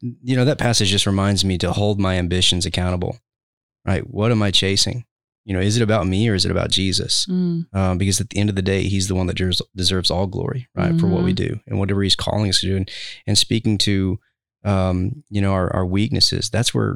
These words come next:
Speaker 1: Jesus is really gonna get all the glory, right?
Speaker 2: Mm-hmm.
Speaker 1: Is whenever we're doing things in our weakness so that his strength is made perfect.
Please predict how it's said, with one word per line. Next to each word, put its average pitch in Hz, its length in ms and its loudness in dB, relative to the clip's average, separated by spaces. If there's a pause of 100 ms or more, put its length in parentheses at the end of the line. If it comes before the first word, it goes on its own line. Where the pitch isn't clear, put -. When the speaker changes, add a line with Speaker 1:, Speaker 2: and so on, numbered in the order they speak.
Speaker 1:
Jesus 101 540 2
is 90 120 0
really 95 260 0
gonna 90 160 -2
get 82 300 -2 (580)
all 95 180 0
the 90 80 -4
glory, 87 440 -6
right? 92 260 -6 (180)
Speaker 2:
Mm-hmm. 180 500 0
Speaker 1:
Is 98 140 0
whenever 95 240 0
we're 92 160 0
doing 92 280 0
things 90 220 -2
in 87 80 -2
our 85 120 -2
weakness 85 360 -2
so 87 100 0
that 87 120 -10
his 95 200 0
strength 90 280 -2
is 90 100 -4
made 90 180 -6
perfect. - 460 -10